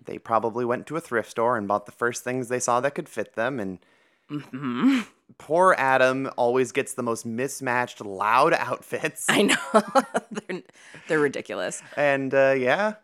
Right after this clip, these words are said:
Speaker 1: they,
Speaker 2: Yeah.
Speaker 1: they manage to sneak in, and then they get, uh, dog catchered,
Speaker 2: Mm-hmm.
Speaker 1: where they throw a net on you and then drag you out of the frat house and then dump you on the front porch of the neighboring D O G sorority,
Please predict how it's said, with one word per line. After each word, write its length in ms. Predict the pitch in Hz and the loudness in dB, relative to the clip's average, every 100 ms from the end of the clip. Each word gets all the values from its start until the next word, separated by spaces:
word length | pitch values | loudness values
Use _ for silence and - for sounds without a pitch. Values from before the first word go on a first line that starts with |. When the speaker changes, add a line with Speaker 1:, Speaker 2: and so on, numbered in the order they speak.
| - | 0
Speaker 1:
they, 120 | 131 | 4
Speaker 2:
Yeah. 220 | 185 120 | 6 6
Speaker 1:
they 180 | 127 131 | 2 0
manage 240 | 135 135 | 2 0
to 80 | 135 | -4
sneak 340 | - 147 147 | -4 -2 0
in, 360 | 143 143 190 247 | 2 2 0 -4
and 160 | 120 117 | -4 -2
then 140 | 120 | -2
they 100 | 120 | -2
get, 220 | 117 117 - | 0 0 0
uh, 180 | 107 98 | -2 -4
dog 420 | 98 113 127 143 | -2 2 2 2
catchered, 520 | 147 139 175 208 294 - _ - | -4 -2 -2 -4 -6 -12 _ -10
Speaker 2:
Mm-hmm. 320 | 143 147 147 | -8 -6 -2
Speaker 1:
where 440 | 120 113 107 107 110 | 2 4 4 2 0
they 160 | 113 | -2
throw 240 | 107 131 127 | 0 2 2
a 60 | |
net 240 | 117 120 123 | 4 4 6
on 220 | 131 135 | 4 2
you 180 | 135 131 | 0 -2
and 140 | 117 | -2
then 100 | 104 | -4
drag 480 | 104 104 110 113 113 | -8 -2 0 0 -2
you 160 | 123 - | -4 -2
out 240 | 107 113 | 0 0
of 100 | 135 | -2
the 80 | 131 | -6
frat 300 | - 120 107 | -2 0 2
house 240 | 120 139 135 | 2 2 0
and 80 | |
then 240 | 117 101 92 | -6 -8 -8
dump 280 | - 107 107 | -4 -4 -2
you 120 | 123 | 0
on 140 | 117 117 | 2 0
the 80 | |
front 300 | 113 117 113 | 0 0 0
porch 340 | - 117 127 - | 0 0 0 -2
of 280 | - 107 104 | -2 -2 -2
the 100 | 113 | -4
neighboring 720 | 110 101 101 107 113 117 127 _ _ _ 117 | -4 -2 -2 -2 -2 -4 -8 _ _ _ -12
D 260 | 120 113 123 | -6 -2 0
O 280 | 127 147 | 2 2
G 500 | 151 226 262 269 113 - | 0 -4 -4 -2 -4 -8
sorority, 800 | - - 104 98 92 92 107 147 | -12 -10 -6 -4 -4 -6 -8 -10